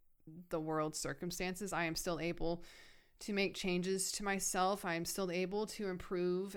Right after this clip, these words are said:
and grow. And that's really important for, uh, I, for looking at this new year. Look at it as a blank canvas.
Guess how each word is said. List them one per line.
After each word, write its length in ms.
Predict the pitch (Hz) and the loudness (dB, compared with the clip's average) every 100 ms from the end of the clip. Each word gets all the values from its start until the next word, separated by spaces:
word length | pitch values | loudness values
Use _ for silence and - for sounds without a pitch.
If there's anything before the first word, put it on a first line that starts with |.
| - | -4
and 580 | 180 165 160 165 165 160 - | 0 0 0 -2 -4 -6 -12
grow. 600 | 175 170 175 165 165 190 208 - 117 | -6 0 4 6 4 0 -4 -10 -4
And 280 | 175 175 | 0 2
that's 520 | 170 175 180 - - - | 4 4 2 -2 -6 -2
really 260 | 185 180 170 | 2 2 2
important 580 | 135 170 151 156 233 - _ - | 4 4 4 0 -4 -8 _ -20
for, 800 | - - 180 175 170 165 156 147 - | -8 0 4 6 6 4 2 -2 -2
uh, 40 | |
I, 180 | 185 175 180 180 | -2 -2 -6 -10
for 200 | - 185 | -2 0
looking 480 | 180 190 185 214 190 | 2 0 -2 -2 2
at 380 | 175 170 165 170 | 2 2 2 2
this 240 | 180 - | 2 2
new 200 | 180 170 | 0 0
year. 640 | 170 185 233 214 185 180 - - - - | 0 -4 -4 -2 -2 -2 -8 -18 -20 -8
Look 260 | 185 220 233 | -2 -2 0
at 240 | 247 226 | 2 2
it 240 | 220 202 170 | 2 0 0
as 640 | 175 175 170 175 165 180 - | 2 2 2 0 -4 -8 -8
a 220 | 151 170 | -2 0
blank 420 | 165 180 208 233 | 2 2 0 -2
canvas. 720 | - 202 151 139 - - - | -6 -4 -2 -4 -10 -10 -10